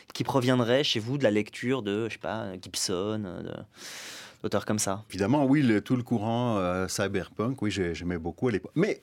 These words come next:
Speaker 2: pour vous dire la vérité, euh, ça vient aussi pas mal de théologiens médiévaux
Speaker 1: Ah bon ?
Speaker 2: également. Mais oui, parce que
Speaker 1: Pourquoi ça ?
Speaker 2: euh, ben parce que quand ils imaginent, alors aussi bien les musulmans que les juifs que les chrétiens, quand ils imaginent,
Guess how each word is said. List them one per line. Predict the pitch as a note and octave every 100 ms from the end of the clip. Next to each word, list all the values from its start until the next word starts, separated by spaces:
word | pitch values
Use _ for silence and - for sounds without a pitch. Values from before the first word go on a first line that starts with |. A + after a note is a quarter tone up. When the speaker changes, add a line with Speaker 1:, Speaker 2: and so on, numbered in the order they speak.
| _
Speaker 2:
pour | - G3
vous | A3 A#3
dire | B3+ C4+
la | E3+
vérité, | D#3 D3+ - A#3 F#3
euh, | C3+ A2+ G2+ F#2+ F#2 F2 - - - - D3+ D3+ C3+ -
ça | - - - D3+
vient | D3 A3+
aussi | G3+ -
pas | G3+ E3
mal | F3 G3
de | C#3+
théologiens | A#2 C3+ B2+ A2+ G#2 C3
médiévaux | A#2+ G2+ F#2+ G2 F#2 B2 E2+ D#2+
Speaker 1:
Ah | F#2
bon ? |
Speaker 2:
également. | E3+ C3+ B2 A2 -
Mais | G#2
oui, | A#2 C3+
parce | - G2+ -
que | A#2 G2+ -
Speaker 1:
Pourquoi | - -
ça ? | A2+ A2+ B2 A#2
Speaker 2:
euh, | G#2+ -
ben | A#2+ B2
parce | C3 -
que | G3
quand | G3 F3+ -
ils | D#3+ C#3
imaginent, | F3+ D#3+ D3 C#3+ F#3 C3+
alors | A#2 A2+
aussi | D3+ - D#3+
bien | C#3+ E3
les | D#3+ C3+ B2+
musulmans | C3 B2 B2+ B2+ C#3 C3+
que | B2+
les | A2+ A2+
juifs | G#2 A#2 B2
que | A#2
les | G2+
chrétiens, | - C3+ F#3+
quand | C#3 B2
ils | C#3 A#2+ B2
imaginent, | E3+ D#3 C#3+ C3+ E3 D#3+ B2+